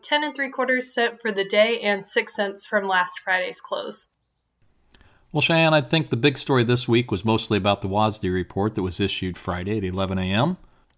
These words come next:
Speaker 2: While the ending stocks for the two thousand twenty twenty-one corn crop dropped significantly,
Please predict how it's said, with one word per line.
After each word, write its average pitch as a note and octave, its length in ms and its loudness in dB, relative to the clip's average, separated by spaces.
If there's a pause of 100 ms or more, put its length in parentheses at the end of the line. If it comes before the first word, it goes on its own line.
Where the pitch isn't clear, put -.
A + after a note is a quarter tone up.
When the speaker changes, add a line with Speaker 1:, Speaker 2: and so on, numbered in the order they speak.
Speaker 2:
While G#2+ 260 2
the G2+ 140 0
ending C#3 300 2
stocks G#2+ 420 0
for - 80 -10
the G2 80 -4
two A2 200 -4
thousand G2+ 360 0
twenty G#2+ 460 0
twenty-one G2 540 -2
corn D3 280 0
crop F#2 320 -2
dropped G2+ 320 2
significantly, G#2+ 1000 -4